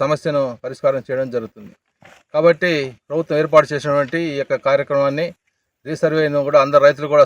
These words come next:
సహకరించి, వారికి నోటీస్ ఇచ్చినప్పుడు తప్పకుండా ఆ రోజు ఎలాంటి పని ఉన్నప్పటికీ కూడా తప్పకుండా హాజరై, వారి యొక్క పొలం యొక్క వివరాలు, వారి హద్దులు చూపించుకోవాల్సిందిగా మనవి చేస్తా ఉన్నాం. ఎందుకంటే ఇప్పుడు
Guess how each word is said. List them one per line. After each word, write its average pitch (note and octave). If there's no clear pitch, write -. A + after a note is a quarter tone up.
సహకరించి, D3
వారికి D3
నోటీస్ F3
ఇచ్చినప్పుడు D#3+
తప్పకుండా E3
ఆ -
రోజు D#3
ఎలాంటి D#3+
పని D3+
ఉన్నప్పటికీ D3+
కూడా C#3+
తప్పకుండా E3+
హాజరై, D#3+
వారి C#3
యొక్క C3+
పొలం D#3+
యొక్క D3+
వివరాలు, D3
వారి C#3
హద్దులు D3+
చూపించుకోవాల్సిందిగా C#3+
మనవి C3+
చేస్తా C3
ఉన్నాం. C3
ఎందుకంటే E3
ఇప్పుడు C#3+